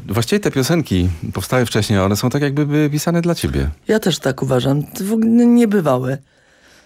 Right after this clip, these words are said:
Speaker 2: Yy, zresztą one mnie wzruszyły. Tak, tak prawdziwie wzruszyły. Złapały za gardło i, yy, chociaż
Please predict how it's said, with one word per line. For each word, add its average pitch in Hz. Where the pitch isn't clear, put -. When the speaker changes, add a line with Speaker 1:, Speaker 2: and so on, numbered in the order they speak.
Speaker 2:
Yy, -
zresztą 196
one 202
mnie 202
wzruszyły. 180
Tak, -
tak -
prawdziwie 190
wzruszyły. 190
Złapały 190
za 175
gardło 175
i, 156
yy, 151
chociaż -